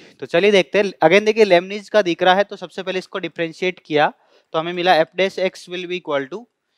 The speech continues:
e की पावर x into f of x plus इसका डिफरेंशिएशन e की पावर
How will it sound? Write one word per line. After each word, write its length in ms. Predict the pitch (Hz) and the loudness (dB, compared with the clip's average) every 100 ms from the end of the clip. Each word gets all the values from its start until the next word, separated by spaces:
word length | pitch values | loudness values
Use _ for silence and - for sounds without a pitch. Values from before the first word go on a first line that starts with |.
| _ _ | _ _
e 140 | 180 196 | -4 -2
की 160 | - 214 | -4 2
पावर 360 | 185 185 196 175 | 4 4 0 2
x 300 | 190 - - - | 0 0 -14 -8
into 340 | 170 175 214 | -8 -6 -2
f 180 | 190 185 | -2 -2
of 220 | 185 180 160 | -6 -4 -2
x 280 | 185 - - - - _ _ _ _ 185 | -2 -4 -20 -20 -20 _ _ _ _ 2
plus 260 | 214 - - - _ _ _ _ _ _ | 2 2 -14 -20 _ _ _ _ _ _
इसका 220 | 156 - 202 | -12 0 0
डिफरेंशिएशन 640 | 175 180 170 170 - 185 | 0 -10 -14 -18 -14 -14
e 120 | 170 165 | -12 -12
की 140 | 175 | -8
पावर 280 | 170 170 | -4 -4